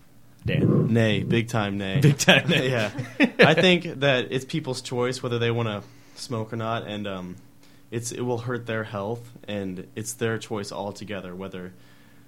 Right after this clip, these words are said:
Speaker 2: they wanna smoke or not. And I think a smoking, uh, citywide smoking ban would be very, a very liberal idea right there. So, <laughs> and I'm, I'm totally against that right there. So.
Speaker 1: <laughs> Nick?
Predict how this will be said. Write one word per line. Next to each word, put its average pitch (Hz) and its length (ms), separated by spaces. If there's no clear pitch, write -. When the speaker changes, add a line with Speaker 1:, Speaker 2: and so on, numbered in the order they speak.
Speaker 2:
they 110 120
wanna 101 200
smoke 98 340
or 95 60
not. 95 180
And 80 80
I 104 100
think 107 180
a 98 40
smoking, 101 600
uh, 92 280
citywide 101 540
smoking 95 380
ban 92 220
would 92 140
be 95 120
very, 95 480
a 92 60
very 95 320
liberal 92 460
idea 92 360
right 90 220
there. 110 160
So, 101 320
<laughs> - 220
and 127 100
I'm, 147 320
I'm 127 180
totally 143 400
against 117 320
that 117 240
right 120 300
there. 165 300
So. - 720
Speaker 1:
<laughs> - 40
Nick? - 400